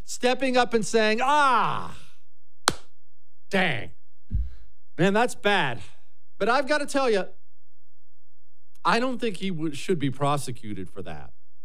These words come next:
That doesn't, that's not good for Germany. How bad would that be if we start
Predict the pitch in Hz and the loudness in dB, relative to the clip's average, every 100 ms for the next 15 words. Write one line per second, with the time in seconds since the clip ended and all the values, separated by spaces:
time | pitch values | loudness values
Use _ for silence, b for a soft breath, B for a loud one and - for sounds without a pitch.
0 | - - - - - - 175 240 262 214 | -4 -4 -4 -4 -4 2 2 4 2 2
1 | 208 135 135 151 160 147 185 - 294 196 | 0 0 -2 -4 2 2 2 0 2 2
2 | 131 139 196 - 117 107 139 170 220 143 | 2 6 6 4 -2 0 2 4 2 -2
3 | 135 - - - - - 110 151 247 160 | -4 -4 -4 -4 -4 -2 0 4 2 4
4 | 185 233 262 165 143 156 214 269 151 135 | 4 6 4 2 4 6 6 4 2 2
5 | 123 185 170 - 170 139 | 2 0 0 4 4 4